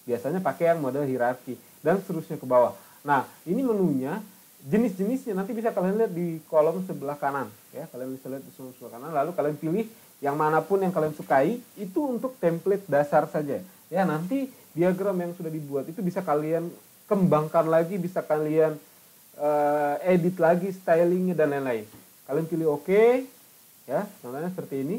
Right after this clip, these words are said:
ya, pilih dulu, lalu pilih diagram, lalu pilih oke. Nah, lalu, nah, maka jadilah seperti ini. Ini adalah contoh diagramnya, ya. Nah, sekarang mari kita coba cara langsung bagaimana membuat diagram ini di Office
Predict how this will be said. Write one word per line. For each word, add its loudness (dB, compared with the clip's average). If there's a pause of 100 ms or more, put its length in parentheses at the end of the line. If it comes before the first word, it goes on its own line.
ya, -6
pilih -6
dulu, -2
lalu 0
pilih -6
diagram, -4
lalu -4
pilih -6
oke. -4 (560)
Nah, -2
lalu, 4
nah, -2
maka -4
jadilah 0
seperti -6
ini. -10 (440)
Ini -2
adalah 4
contoh -2
diagramnya, -2 (160)
ya. 0 (320)
Nah, -2
sekarang 4
mari 2
kita -2
coba -4
cara -2
langsung -8
bagaimana -4
membuat 0
diagram -2
ini -6
di -4
Office -8